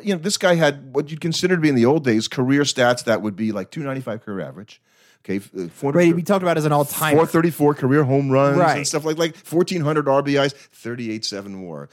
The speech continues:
Speaker 1: So just something about this guy. So that's why he's so far down also on the <laughs> Texas list,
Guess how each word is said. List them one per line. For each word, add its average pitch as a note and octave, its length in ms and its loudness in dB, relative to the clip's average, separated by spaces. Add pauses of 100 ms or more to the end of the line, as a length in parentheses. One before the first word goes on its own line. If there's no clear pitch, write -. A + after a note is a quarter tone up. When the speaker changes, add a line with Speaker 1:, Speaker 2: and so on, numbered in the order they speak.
(120)
Speaker 1:
So C3 320 2
just F3+ 220 2
something G3 200 2
about D3 220 2
this C#3 140 -6
guy. B2+ 80 -4
So C3+ 100 -8
that's C#3+ 220 -2
why D#3 140 0
he's D3 140 -2
so C#3+ 140 -4
far C3+ 220 -2
down C3+ 200 -4
also D#3 300 -2
on C#3 80 -4
the D3 80 -2
<laughs> - 80 -8
Texas A3+ 320 0
list, E3 240 4